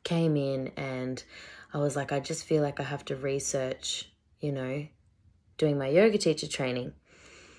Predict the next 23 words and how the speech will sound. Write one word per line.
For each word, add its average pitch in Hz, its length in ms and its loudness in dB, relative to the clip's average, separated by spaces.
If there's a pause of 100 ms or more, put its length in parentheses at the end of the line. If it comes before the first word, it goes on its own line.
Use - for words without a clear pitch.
(760)
I 160 80 2
looked 151 240 4
up 143 160 2
a 131 520 4
yoga 180 220 6
teacher 180 260 2
training 156 520 2
from 147 200 -4
a 139 40 -6
school 135 240 -2
here 131 220 -2
in 123 120 -4
Bendigo, 156 580 4
contacted 170 600 0
the 139 420 2
woman, 139 400 -2
and 139 320 -4
literally 151 540 6
that 139 260 -2
night 143 460 -2
we 151 140 0
had 147 320 -2
dinner 135 400 -2